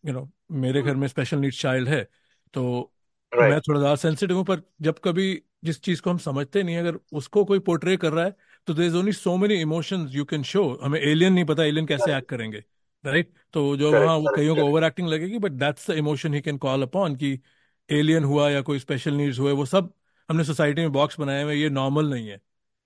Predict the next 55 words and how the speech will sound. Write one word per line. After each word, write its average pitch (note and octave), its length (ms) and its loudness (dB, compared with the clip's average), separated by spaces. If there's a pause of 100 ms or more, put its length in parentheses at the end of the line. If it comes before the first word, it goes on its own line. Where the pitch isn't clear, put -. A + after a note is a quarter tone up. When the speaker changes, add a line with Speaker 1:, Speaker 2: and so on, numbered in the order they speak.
(120)
Speaker 1:
तो D3+ 120 0
ये D#3 220 4
लोग D#3+ 200 4
जो D3 80 0
नॉर्मल C#3+ 220 0
Speaker 2:
करेक्ट। G3+ 120 4
Speaker 1:
नहीं G3 120 0
है F#3+ 80 0
लोग, F#3+ 320 -4 (120)
उनके E3+ 260 0
एक्सप्रेशन D#3+ 440 -2
हम F3+ 160 -4
ऐसे D3+ 280 -2
ही E3 80 2
प्रेजेंट C#3 400 -2
करेंगे। B2 340 -4 (400)
तो C#4+ 80 -4
I C4 40 2
think F3 200 0
एक D#3 160 -2
क्रिएटिव D3 300 0
Speaker 2:
करेक्ट। - 80 0
Speaker 1:
फ्रीडम C3+ 280 2
की C3+ 80 -4
बात B2 260 -4
है, B2 60 -4
but B2 120 -6
I, C#3+ 100 -8
no, F3+ 180 4
I E3 240 6
agree E3+ 160 6
with D3+ 140 2
you, C#3 120 0
larger B2+ 280 -2
point, C3 180 -4
I B2 160 -2
think B2 160 -4
you B2+ 80 -2
are B2 160 -2
saying B2+ 160 -4
it A#2+ 100 -4
much B2 160 -4
better B2 180 -6
than A#2 60 -2
Speaker 2:
हाँ। G3 260 2
Speaker 1:
I - 20 -20
can। C3 240 -6 (540)
तो B2 100 -4
I A#2+ 180 0
think B2+ 160 -4
it's - 80 -10
the B2+ 120 -8
same B2+ 220 -2
thing। A#2 140 -2
Speaker 2:
No, - 240 2